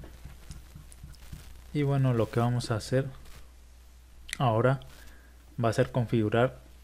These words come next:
una base de datos. Ah, se me olvidaba, pero mencionar que necesitamos una base de datos para esto. Entonces,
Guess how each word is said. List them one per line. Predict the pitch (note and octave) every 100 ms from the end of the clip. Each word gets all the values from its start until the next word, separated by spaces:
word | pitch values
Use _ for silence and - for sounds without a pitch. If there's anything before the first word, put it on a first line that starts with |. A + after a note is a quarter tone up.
| -
una | - A#2+ A#2
base | A2 -
de | A2
datos. | A2+ - G2 - - -
Ah, | C#3+ A2+ - - - - -
se | -
me | G#2+
olvidaba, | G#2+ A2 C3+ D#3+ E3+ - - - - - -
pero | C3 C#3
mencionar | C#3+ B2 G#2 B2 D3
que | -
necesitamos | B2 G#2 - A#2 B2 B2+
una | A2+
base | A2+ A2 A2+
de |
datos | A#2 B2+ A#2+ - - - -
para | - G#2
esto. | C3 - - - - - - -
Entonces, | C#3 C3 C3 B2+ - C3 B2+ -